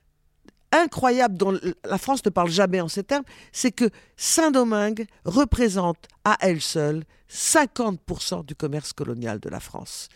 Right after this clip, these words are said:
C'est-à-dire la rente coloniale que rapporte le travail des esclaves à la France est colossale. Et donc, la manière dont la France va négocier la, la reconnaissance de l'indépendance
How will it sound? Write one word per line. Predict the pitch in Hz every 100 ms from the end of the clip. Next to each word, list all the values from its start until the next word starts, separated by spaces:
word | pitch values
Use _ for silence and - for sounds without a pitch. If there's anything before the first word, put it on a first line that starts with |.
| -
C'est-à-dire | _ - 156
la | 151
rente | 147 180 311 247 -
coloniale | - 170 143 139 107 98
que | -
rapporte | 117 - - - - - _ _ _ _
le | 139 143 175
travail | 170 - 147 139 123
des | 120 120
esclaves | 120 - 139 101 98 - _ _
à | 127
la | 117
France | - 185 208 - _ _ -
est | - _
colossale. | - 240 143 123 - 71 80 69 - _ _ - -
Et | 170
donc, | 185 190 - - _ _ _ _ _
la | 156 175 208
manière | 247 254 269 269 226
dont | 190
la | 196
France | 196 214 175
va | 160
négocier | 175 175 180 170 - 185
la, | 156 135 135
la | 135 123
reconnaissance | 135 156 175 156 147 160
de | 135
l'indépendance | 123 127 139 - 160 214